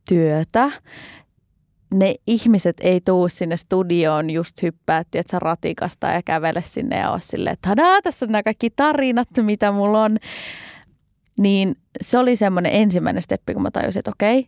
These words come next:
tää oikeasti niinku, en mä ajatellut silleen, etteikö tää vaatisi jotain, vaan et mä jotenkin, te olitte mulle sellaisia tyyppejä, jotka, joilla on ihan järjetön mielikuvitus ja jotka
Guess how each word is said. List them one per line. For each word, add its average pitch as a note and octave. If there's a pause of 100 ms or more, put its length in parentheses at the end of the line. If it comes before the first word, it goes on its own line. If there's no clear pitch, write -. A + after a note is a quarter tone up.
tää E3
oikeasti F3
niinku, F3 (340)
en G#3
mä C#4+
ajatellut A3+
silleen, F#3+
etteikö F3
tää G3
vaatisi G#3
jotain, A2
vaan E3+
et F#3 (140)
mä G3
jotenkin, F#3+ (460)
te G#3+
olitte G#3+
mulle F3
sellaisia E3+
tyyppejä, F3+
jotka, E3 (600)
joilla G3
on F3+
ihan F#3
järjetön F3
mielikuvitus -
ja F3
jotka F3